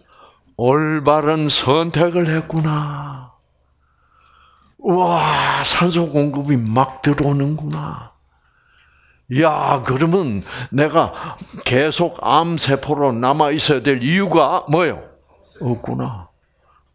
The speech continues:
정상으로 돌아가야 되겠구나." 그런 새로운 선택으로 말미암아 여러분의 변질된 유전자가 회복이 돼서 치유되실 수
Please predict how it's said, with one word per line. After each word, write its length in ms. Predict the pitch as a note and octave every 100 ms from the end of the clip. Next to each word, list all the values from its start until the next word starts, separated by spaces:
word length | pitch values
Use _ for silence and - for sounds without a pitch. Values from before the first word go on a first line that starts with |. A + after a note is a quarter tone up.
| _ _ _ _ _ _ -
정상으로 800 | - B2 C3+ A#2 B2+ B2 A#2+ -
돌아가야 580 | - F#2 F#2 F#2+ F#2
되겠구나." 320 | F2+ G2 - - - - _ _ _ _ _ _ _ _ _ _ _ _ _ _ _
그런 520 | - F#3+ C#3+ A2+ E3 - -
새로운 760 | - F3+ G3+ A3 G#3+ A3 A3
선택으로 840 | G#3 - C#3 B2+ C3 B2+ G#2 A2+ A#2
말미암아 840 | G2 F#2 F#2+ F#2 D#2+ D2+ E2 D#3+ - - - -
여러분의 500 | B2 C#3 C3+ C#3 C#3
변질된 720 | - C3 C#3 B2+ C3 B2 B2
유전자가 600 | G#2 A2+ A2 G2+ G#2+ F#2+ F#2+ -
회복이 440 | F3+ F3+ C3 G#2 F2
돼서 540 | E2 E2 - C3 E3+ - - -
치유되실 800 | - B2 E3+ A3 F#3+ F3 F#3 D3+
수 380 | - G3+ C4+